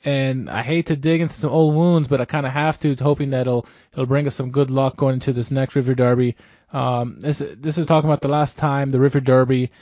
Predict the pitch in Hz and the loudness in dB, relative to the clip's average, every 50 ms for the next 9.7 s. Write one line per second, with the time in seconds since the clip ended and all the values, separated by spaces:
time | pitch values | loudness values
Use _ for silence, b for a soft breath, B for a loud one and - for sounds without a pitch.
0 | b b b - - - 156 139 127 127 120 - - - 147 143 143 139 139 135 | b b b -18 -10 -6 -4 -4 -2 -4 -6 -4 0 0 2 2 4 2 2 0
1 | - 143 147 143 - 180 170 165 156 139 127 139 139 131 120 - 113 110 110 101 | -2 0 0 2 4 4 4 4 4 4 4 4 4 2 2 0 -2 -4 -2 -2
2 | 127 117 104 95 82 85 98 113 113 - - - 131 127 127 117 - 180 185 190 | -4 -2 -2 -2 -2 -2 -2 -4 -4 -6 -4 -2 0 0 0 0 2 2 4 4
3 | 185 165 - 165 156 - 170 151 143 135 - - 135 123 117 123 120 - b b | 4 2 0 -2 0 2 2 2 2 0 0 0 0 0 0 -2 -4 -6 b b
4 | b b b - - 156 160 170 151 - - 156 139 - 143 143 131 123 120 110 | b b b -2 2 4 4 4 2 0 0 -2 0 0 0 0 0 0 0 -2
5 | 107 - - 107 98 95 - 104 107 101 101 104 104 104 101 - b b b b | -2 0 0 0 0 0 0 0 0 0 2 2 2 0 0 -2 b b b b
6 | b b b b - 135 117 113 107 107 107 117 131 139 135 131 - 151 139 135 | b b b b -6 -4 -2 -2 0 -2 -2 2 2 2 2 2 2 -2 -2 0
7 | 135 143 143 143 143 139 143 139 131 123 131 131 135 135 131 123 123 139 139 147 | 0 0 0 0 0 0 0 0 0 0 0 0 0 0 0 0 0 0 0 0
8 | 147 151 151 151 151 143 135 135 139 135 139 135 131 131 127 123 120 127 127 120 | 0 0 -2 -2 -4 -2 0 0 0 2 2 0 0 0 -2 -4 -4 -6 -8 -8
9 | 110 131 131 123 117 117 117 139 165 170 170 170 165 160 | -6 -6 -6 -4 -6 -4 -2 0 2 2 2 2 0 -2